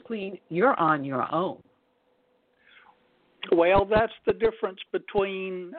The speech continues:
Speaker 2: um, people who are, I won't say everyone, 'cause there are a lot of, uh, C I A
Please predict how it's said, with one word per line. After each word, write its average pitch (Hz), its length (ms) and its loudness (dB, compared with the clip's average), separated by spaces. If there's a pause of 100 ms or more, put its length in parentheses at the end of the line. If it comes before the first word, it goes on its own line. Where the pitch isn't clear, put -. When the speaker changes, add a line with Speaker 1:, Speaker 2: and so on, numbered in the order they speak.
Speaker 2:
um, 160 600 -2 (800)
people 185 440 0
who 190 440 4
are, 156 600 4 (380)
I 135 140 -4
won't 139 240 -4 (100)
say 131 240 -8
everyone, 135 540 -8
'cause 139 320 -6
there 135 240 0
are 147 220 2
a 131 60 0
lot 139 320 2
of, 123 120 -4 (760)
uh, 131 280 -10 (500)
C 160 240 4
I 147 240 2
A 147 640 0